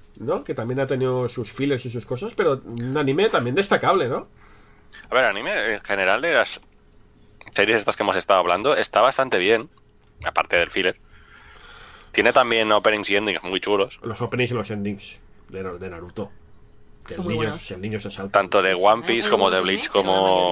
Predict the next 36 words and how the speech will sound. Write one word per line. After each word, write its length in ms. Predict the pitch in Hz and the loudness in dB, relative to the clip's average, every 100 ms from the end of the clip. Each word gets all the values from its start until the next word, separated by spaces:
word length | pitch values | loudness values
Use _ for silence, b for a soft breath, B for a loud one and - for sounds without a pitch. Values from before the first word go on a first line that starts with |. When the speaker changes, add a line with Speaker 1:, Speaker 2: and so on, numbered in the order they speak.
| 87 | 0
Speaker 3:
mayoría 160 | 87 - - | -4 -12 -4
Speaker 2:
como 220 | 104 98 | 2 4
de 40 | 95 | 6
Speaker 3:
son 40 | |
Speaker 2:
Naruto. 380 | 92 92 104 143 | 4 0 2 4
Speaker 3:
bastante 220 | 156 - | 4 4
Speaker 2:
La 80 | 98 | 4
verdad 160 | 90 95 | 4 2
es 80 | - | 2
que 80 | |
la, 220 | 117 104 - - - _ - | 4 4 2 -8 -20 _ -2
la 100 | 95 | 2
banda 240 | 95 113 | 4 4
sonora 320 | - 107 107 131 | 2 4 4 2
en 40 | |
general 320 | 123 101 92 | 2 0 2
está 240 | 113 - 98 | 2 2 0
muy 120 | 87 | 0
bien. 120 | 92 | -2
Los 100 | 104 | -2
openings 260 | 90 98 95 | -2 -2 -2
y 40 | 92 | 0
los 100 | 90 | 2
endings 200 | 92 - | 2 2
tienen 180 | 98 | 2
unos 140 | 90 - - | 2 -2 -12
muy 300 | 92 87 98 | -6 2 2
chulos. 280 | 95 98 113 | 4 4 4
One 100 | 95 | 4
Piece 140 | 92 101 | 2 2
también 160 | 110 | 2
tiene 120 | 104 98 | 4 2
unos 220 | 92 - | 0 0
openings 380 | - 95 92 87 | 0 0 0 -2
y 40 | |
endings. 320 | 90 92 82 | 0 0 -2